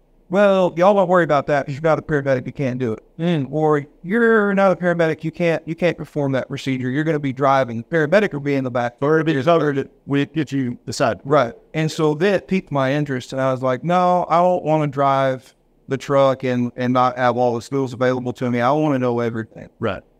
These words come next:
Speaker 1: And so at that point is when I went to paramedic school, and it, it teaches you a lot about, you know, certain patient populations, pediatrics you learn about, geriatrics you learn about, you learn about, uh, cardiology,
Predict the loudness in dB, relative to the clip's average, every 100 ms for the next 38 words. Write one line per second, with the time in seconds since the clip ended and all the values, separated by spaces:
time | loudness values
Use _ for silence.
0 | _ _ -2 0 0 -2 0 2 0 -2
1 | -2 0 0 0 -2 -2 -2 -2 0 0
2 | -2 -4 -2 0 0 -4 -4 -4 -2 -2
3 | -2 -4 -4 -2 -2 -2 -2 0 2 0
4 | -4 _ _ _ _ _ _ _ -4 -2
5 | 2 4 4 2 2 2 0 -4 _ _
6 | _ _ _ _ -10 -2 0 2 0 -2
7 | -2 -2 -2 -4 -4 -4 -2 -2 0 0
8 | -2 -8 -8 -6 -2 0 0 -2 -8 -4
9 | 0 0 0 0 0 -4 -6 -2 2 2
10 | 2 0 -6 -6 -20 _ -4 0 2 2
11 | 2 2 2 0 -2 -4 -2 0 0 -2
12 | _ -2 0 0 -2 _ _ _ -4 -2
13 | 2 2 2 0 -2 0 -2